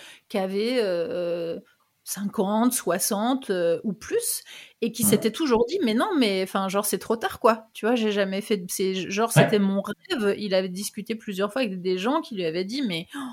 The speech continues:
Speaker 1: oh là là, je, mais je, j'aurais rêvé de faire de la batterie, c'est mon rêve et tout. » Et nous, on lui disait, « Ben, ben, vas-y, commence. »
Speaker 2: Bah oui.
Speaker 1: Mais les gens n'avaient jamais fait de la musique, euh, avant tout, c'est du plaisir, quoi.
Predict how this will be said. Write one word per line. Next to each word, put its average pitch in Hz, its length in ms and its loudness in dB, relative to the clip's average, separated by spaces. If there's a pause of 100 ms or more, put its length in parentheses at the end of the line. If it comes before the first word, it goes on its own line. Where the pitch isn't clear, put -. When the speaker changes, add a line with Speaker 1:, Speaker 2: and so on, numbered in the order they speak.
(140)
Speaker 1:
oh 190 80 -2
là 156 160 2
là, 208 140 4
je, 170 340 -4
mais 165 80 -6
je, 196 160 -4 (220)
j'aurais 196 340 -4
rêvé 254 960 0
de 202 120 0
faire 269 220 -2
de 220 60 -4
la 196 100 0
batterie, 220 320 -2
c'est 240 140 0
mon 202 160 0
rêve 302 140 2
et 208 60 2
tout. » 359 160 -4
Et 214 120 4
nous, 240 100 4
on 220 140 2
lui 185 60 -4
disait, « 202 140 2
Ben, 160 560 -2 (140)
ben, 147 100 -8
vas-y, 165 220 -4 (580)
commence. » 311 560 -4
Speaker 2:
Bah 107 120 6
oui. 202 160 6
Speaker 1:
Mais 196 80 0
les 180 100 0
gens 139 180 6
n'avaient 170 280 6
jamais 202 260 -2 (260)
fait - 100 -2
de 294 40 6
la 220 80 8
musique, 240 480 6
euh, 190 300 6
avant 202 260 2
tout, 294 160 -2
c'est 220 160 0
du 180 180 -4
plaisir, 262 480 -2
quoi. 214 200 2